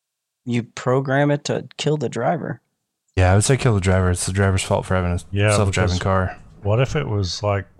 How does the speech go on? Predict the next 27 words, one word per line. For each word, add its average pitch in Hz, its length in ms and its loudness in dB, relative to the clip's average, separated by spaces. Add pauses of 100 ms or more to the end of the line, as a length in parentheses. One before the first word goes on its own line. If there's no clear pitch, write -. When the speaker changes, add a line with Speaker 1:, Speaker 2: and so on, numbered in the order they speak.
Speaker 3:
freaking 98 440 -2
kids 104 260 -2
getting 92 220 -6
off 85 140 -6
a 82 60 -4
school 87 280 -6
bus 67 260 -8
or - 80 -14
something? - 480 -12 (380)
Speaker 2:
Yeah. 85 280 0 (1120)
Speaker 1:
What 151 220 6
if - 40 4
Speaker 2:
That 202 40 0
Speaker 1:
it's 180 120 -2
a 135 80 -4 (1500)
Speaker 2:
Good. 113 220 2 (1080)
Speaker 1:
What 135 140 2
if 156 100 -2
it's 170 120 -4
a - 40 -4
kid 143 300 -2
driving? 107 500 -2 (2250)
Speaker 2:
I 143 60 -4
don't 180 80 2
give 165 120 4
a 139 80 6
shit. 160 380 2